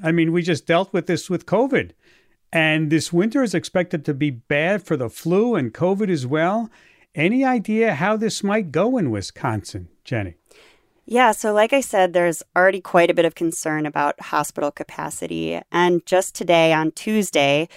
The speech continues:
Speaker 2: Children's Hospital of Wisconsin in Milwaukee announced it was going to be rescheduling all of its wellness visits and minor surgeries just to handle the surge of R S V cases because they're so full. Tom Haupt is the respiratory disease epidemiologist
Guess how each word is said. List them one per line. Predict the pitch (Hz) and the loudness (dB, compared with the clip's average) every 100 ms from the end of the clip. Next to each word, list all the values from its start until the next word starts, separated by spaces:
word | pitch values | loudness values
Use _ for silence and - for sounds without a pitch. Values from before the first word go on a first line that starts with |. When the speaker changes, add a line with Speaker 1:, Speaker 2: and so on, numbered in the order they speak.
| _ - | _ 0
Speaker 2:
Children's | 185 190 190 | 2 4 2
Hospital | - 170 - 165 | 0 -4 -2 -4
of | 160 | -2
Wisconsin | 165 - 160 156 156 | -4 -2 -2 -2 -4
in | 151 | -4
Milwaukee | 151 165 190 - 160 151 | 0 4 4 2 -4 -4
announced | 151 160 165 165 - | -2 0 2 0 -2
it | 170 | -6
was | 151 | -6
going | - 156 | -6 -6
to | 156 | -4
be | 165 | -6
rescheduling | 147 156 175 - 147 156 175 180 175 | -4 -2 -2 -2 -4 -2 0 0 2
all | 147 | 2
of | 156 156 | 2 -2
its | - | -6
wellness | 147 139 156 175 - | 0 2 2 0 -4
visits | 220 214 262 - - | -4 0 0 -2 -4
and | 160 160 | -2 0
minor | 156 160 170 | 0 0 -2
surgeries | - 156 156 151 147 143 - | -4 -6 -6 -6 -8 -8 -8
just | - 160 - | -2 -2 -2
to | 185 | -6
handle | 175 165 156 151 | -2 0 0 -2
the | 156 | -4
surge | - 156 147 151 | -6 -4 -4 -6
of | - | -4
R | - 156 | -2 -2
S | 160 | -6
V | - 147 | -8 -8
cases | - - - - 87 - | -8 -12 -10 -10 -10 -10
because | - 151 | -8 -6
they're | - 156 | -6 -8
so | - 160 147 | -2 0 2
full. | - 135 82 90 - - - - _ _ | 0 -4 -2 -2 -6 -16 -20 -20 _ _
Tom | - 247 339 | 0 2 4
Haupt | 208 180 - - | 4 2 2 -6
is | 170 156 | -6 -4
the | - 156 | -2 0
respiratory | 165 - - 175 165 | 0 -2 -8 -6 -4
disease | 160 160 160 160 147 | -6 -10 -8 -8 -6
epidemiologist | 156 - 156 156 147 139 147 160 226 277 - | -8 -8 -6 -4 -4 -2 -2 -2 -2 -4 -6